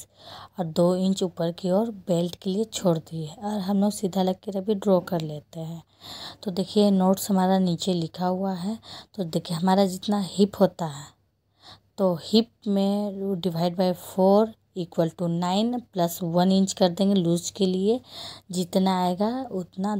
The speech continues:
दस, दस पे हमारा हो गया चौड़ाई। और क्रॉस लेंथ निकालना है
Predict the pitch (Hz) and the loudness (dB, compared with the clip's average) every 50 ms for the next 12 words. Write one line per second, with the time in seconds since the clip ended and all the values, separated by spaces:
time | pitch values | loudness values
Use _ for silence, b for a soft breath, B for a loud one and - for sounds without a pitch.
0 | 165 156 - 170 165 160 - - - 175 170 175 170 170 - - 190 180 180 180 | -4 0 4 4 4 4 2 -4 -6 -4 -2 -2 -2 -2 -4 -6 -6 -6 -4 -4
1 | 170 170 180 180 175 170 165 180 175 - - 180 170 170 170 170 180 214 285 370 | -4 -2 -2 -4 -4 -4 -6 -6 -6 -4 -2 -2 0 0 2 2 4 4 4 4
2 | - - _ _ _ B B B B B B B B B B 180 175 - - 190 | 2 -4 _ _ _ B B B B B B B B B B -4 -4 -2 2 4
3 | 185 185 - - 190 180 190 185 190 180 185 180 170 185 160 160 160 165 175 180 | 4 4 2 -2 -4 -2 0 0 0 0 -2 -2 0 0 0 0 2 0 -2 -2
4 | 175 180 220 247 | -2 -2 -4 -4